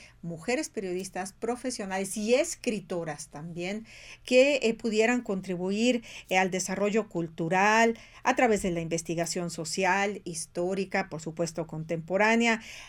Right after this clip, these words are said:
poder escribir libros, poder compartir todo ese talento que existe dentro de nuestros gremios, tanto el periodístico como el, eh, las letras, con, mm,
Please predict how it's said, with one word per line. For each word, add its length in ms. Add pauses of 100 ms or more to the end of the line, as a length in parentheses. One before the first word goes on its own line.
(280)
poder 340
escribir 560
libros, 720
poder 400
compartir 960 (360)
todo 280
ese 320
talento 960
que 140
existe 560
dentro 320
de 80
nuestros 560
gremios, 640
tanto 400
el 80
periodístico 760
como 560
el, 480
eh, 280
las 300
letras, 600 (380)
con, 420 (100)
mm, 420